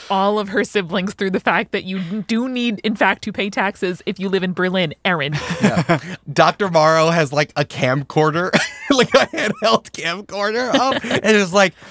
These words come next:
Speaker 2: "Oh, I love this science. I love my job." You know, if you do what you love, you never work a day in your life.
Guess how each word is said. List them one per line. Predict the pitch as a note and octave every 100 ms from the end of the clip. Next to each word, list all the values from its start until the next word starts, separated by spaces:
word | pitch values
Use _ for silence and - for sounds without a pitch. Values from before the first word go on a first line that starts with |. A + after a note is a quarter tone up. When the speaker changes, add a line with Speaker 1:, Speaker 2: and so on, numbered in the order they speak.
| -
Speaker 2:
"Oh, | G3
I | F#3
love | E3+ F3 E3 D3
this | D#3
science. | - A3 G3+ F3+
I | D3+ G3+ G#3
love | E3+ D3 B2+
my | C3+
job." | B2 F3+ B2 A#2+ - - -
You | G#3
know, | A3+ A3 - -
if | G3
you | G#3 G3+
do | C4 D#4
what | C#4 B3+
you | A#3
love, | F#3+ G#3 G3+ D#3 D#3+
you |
never | G#3 C4 C#4+ B3 A#3
work | A#3 A3+ A3
a |
day | F3 G#3+ G#3+
in | G3+
your | F3
life. | E3 C#3+ B2+ - -